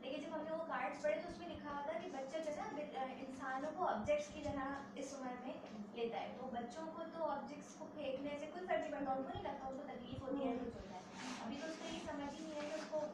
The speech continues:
Speaker 1: किसी को तकलीफ हो रही है उसके मारने से।
Speaker 2: हम्म।
Speaker 1: तो ये जो internet, लेकिन जब थोड़ा बड़ा होगा उसको ये बात समझ आ जाएगी कि मेरे मारने से किसी को तकलीफ होती है,
Speaker 2: हम्म।
Speaker 1: तो वो नहीं करेगा। I guess मुझे
Speaker 2: तो
Speaker 1: ये
Speaker 2: ये
Speaker 1: चीज़
Speaker 2: जो
Speaker 1: बहुत याद है।
Speaker 2: phase है इसको, अ, deal कैसे किया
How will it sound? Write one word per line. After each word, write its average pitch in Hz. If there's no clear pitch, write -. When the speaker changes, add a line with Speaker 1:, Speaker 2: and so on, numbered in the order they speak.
Speaker 1:
किसी 277
को 302
तकलीफ 277
हो 240
रही 226
है 233
उसके 233
मारने 202
से। 254
Speaker 2:
हम्म। 247
Speaker 1:
तो -
ये 294
जो 311
internet, 247
लेकिन 285
जब 294
थोड़ा 294
बड़ा 302
होगा 302
उसको 311
ये 302
बात 294
समझ 277
आ 269
जाएगी 262
कि 285
मेरे 269
मारने 220
से 277
किसी 285
को 294
तकलीफ 233
होती -
है, 220
Speaker 2:
हम्म। 262
Speaker 1:
तो 240
वो 233
नहीं 226
करेगा। 240
I 240
guess 277
मुझे 277
Speaker 2:
तो 311
Speaker 1:
ये 302
Speaker 2:
ये 370
Speaker 1:
चीज़ 302
Speaker 2:
जो 302
Speaker 1:
बहुत 269
याद -
है। 277
Speaker 2:
phase 311
है 320
इसको, -
अ, 254
deal 226
कैसे 214
किया 190